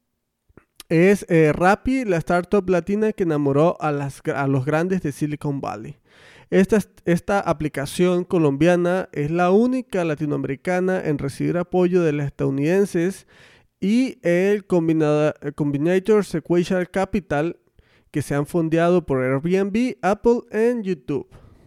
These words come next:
La siguiente noticia es cómo construir un negocio de un millón de dólares en doce meses. El proceso paso a paso que usó un emprendedor exitoso para construir un negocio de siete cifras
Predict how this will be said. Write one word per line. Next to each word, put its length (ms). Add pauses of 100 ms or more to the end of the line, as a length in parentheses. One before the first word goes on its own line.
(960)
La 100
siguiente 360
noticia 420
es 60
cómo 360
construir 680
un 180
negocio 760
de 200
un 220
millón 400
de 120
dólares 600
en 100
doce 300
meses. 500 (420)
El 100
proceso 500
paso 280
a 80
paso 580
que 120
usó 540
un 220
emprendedor 520
exitoso 580
para 200
construir 640
un 180
negocio 600
de 380
siete 400
cifras 680